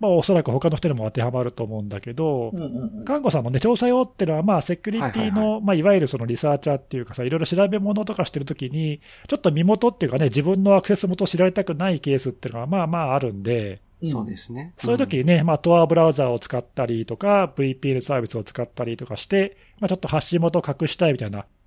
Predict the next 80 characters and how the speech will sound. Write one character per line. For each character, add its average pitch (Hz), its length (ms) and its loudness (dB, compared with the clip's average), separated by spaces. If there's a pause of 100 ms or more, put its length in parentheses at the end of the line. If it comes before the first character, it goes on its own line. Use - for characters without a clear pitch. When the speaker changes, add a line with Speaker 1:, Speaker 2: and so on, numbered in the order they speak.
(300)
Speaker 1:
そ 269 240 -2
う 277 60 2
い 269 60 2
う 269 100 2
理 254 80 0
由 262 100 2
で 240 120 0
使 - 180 -4
う 240 80 0
こ 240 100 -2
と 185 120 -4
も - 60 -8
結 - 180 -6
構 127 100 -2
あ 135 60 2
る 123 80 -2
ん - 20 -2
じ 101 80 -6
ゃ 107 60 -4
な 104 80 -4
い 104 40 -8
か - 60 -10
な 107 160 -8
と。 - 140 -10
Speaker 2:
は 92 60 -4
い。 - 20 -6
あ 175 680 -12
ー、 - 20 -10
あ - 20 -10
の、 131 160 -10 (320)
も-、 156 240 -6
元 214 400 2
を 294 40 2
隠 240 340 -6
す 247 160 -6
と 160 100 2
い 135 80 0
う 131 40 -4
よ 131 120 0
り 110 80 -2
は、 95 160 -6
変 269 300 0
更 277 260 0
し 285 140 -6
な 247 80 2
い - 80 -2
と 110 80 -2
見 117 160 -4
れ 269 140 4
な 285 140 0
い 127 100 -2
っ 107 60 -14
て - 80 -12
い 120 60 -2
う 110 40 -2
の 104 40 -2
に 98 100 -10
使 - 220 -6
う 113 60 -2
と 113 100 -8
き 107 120 -10
は 92 100 -10
僕 - 240 -12
は 87 80 -8
あ - 20 -14
り 82 80 -18
ま - 80 -20
す - 80 -20
ね。 90 160 -18 (240)
Speaker 1:
あ、 208 200 2 (180)
そ - 240 -2
れ 294 80 2
も 277 180 0
あ 247 60 2
る 180 80 0
よ 110 100 -2
ね。 143 100 -2
例 180 220 2
え 185 40 4
ば、 139 140 -2